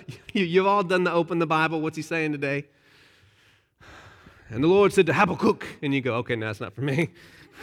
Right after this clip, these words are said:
These are all of the interesting ways that we've tried to box God in. We've tried to, to confine him, to limit him. And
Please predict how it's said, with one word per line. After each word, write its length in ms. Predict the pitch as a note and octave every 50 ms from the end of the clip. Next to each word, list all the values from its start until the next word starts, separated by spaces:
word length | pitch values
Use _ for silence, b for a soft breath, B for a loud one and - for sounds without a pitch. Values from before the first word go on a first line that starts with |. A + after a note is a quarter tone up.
| B B B B B - - - - - - - - - - - - - - - - - - - - - - - - - - - - - - - - - - _ _ - _ _ _ _ _ _ _ b b b b b b b b b b b _ _ _ _ _ _ _ _ _
These 340 | - C#3+ F3+ A#3 C4+ A#3+ G3
are 140 | A#3+ G#3+ G#3+
all 280 | A3 A3+ A3+ A#3 A#3 A3
of 80 | G3
the 180 | E3+ F3+ E3+ F3+
interesting 520 | F#3+ F#3 - F3+ E3 - - F3+ E3+ D#3+
ways 360 | E3 E3 E3 D#3 C#3+ C3+ B2+ A#2+
that 120 | A#2 -
we've 260 | - C3+ D3 D3 C3+
tried 300 | - - D#3+ C#3+ C#3+ C#3+ -
to 80 | C#3
box 440 | B2 A#2+ C3+ C3+ C3+ C3 - - -
God 280 | - C3+ B2 A#2 B2 C3
in. 200 | C3 A#2+ G#2+ A2
We've 140 | A#2 A2+ -
tried 340 | - D3+ D3 D3 C#3+ C3+ -
to, 220 | - C3 A2+ G#2 - b b b b b -
to 100 | - B2
confine 500 | - C3+ B2+ B2 - E3+ D#3+ E3 D#3+ C#3
him, 140 | A#2+ A2 G#2
to 80 | A#2
limit 380 | A2+ B2 D3 E3 E3+ D#3+ C#3 A2+
him. 220 | G#2+ F#2 F#2 F#2+
And 120 | G#2 G2+